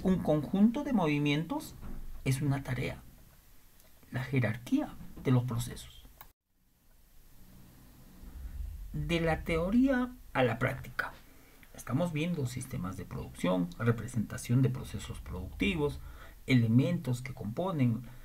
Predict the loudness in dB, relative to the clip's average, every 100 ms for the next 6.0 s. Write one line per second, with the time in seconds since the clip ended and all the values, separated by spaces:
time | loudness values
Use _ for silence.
0 | -18 -4 0 2 2 0 2 2 2 0
1 | -6 -8 -6 0 2 0 -2 -10 -8 -6
2 | -4 0 2 2 0 -4 0 0 4 2
3 | 0 2 4 6 4 2 0 -6 -16 -20
4 | -20 -20 -18 -8 -6 -2 2 2 0 -4
5 | 2 2 4 0 2 2 4 6 6 4